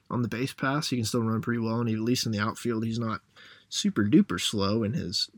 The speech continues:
thirty-five-year-oldness. But it's not like he's gonna give you plus outfield production. He's most likely gonna be a slightly below average outfielder, which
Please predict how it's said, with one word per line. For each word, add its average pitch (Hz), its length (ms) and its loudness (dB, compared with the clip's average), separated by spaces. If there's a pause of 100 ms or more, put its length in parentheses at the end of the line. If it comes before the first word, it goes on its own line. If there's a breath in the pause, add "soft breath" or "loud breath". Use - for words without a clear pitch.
thirty-five-year-oldness. 98 1700 -4 (800 soft breath)
But 123 140 2
it's - 140 -4
not 123 360 2 (1000 soft breath)
like 113 220 0
he's 120 160 2
gonna 117 120 0
give 110 220 0
you 104 140 0
plus 110 640 -4
outfield 110 440 -2
production. 120 520 0
He's 110 340 0
most 117 320 -4
likely 117 300 -2
gonna 117 160 -2
be 117 100 0
a 107 60 0
slightly 117 360 -2
below 117 240 -2
average 117 340 0
outfielder, 131 500 2
which - 360 -4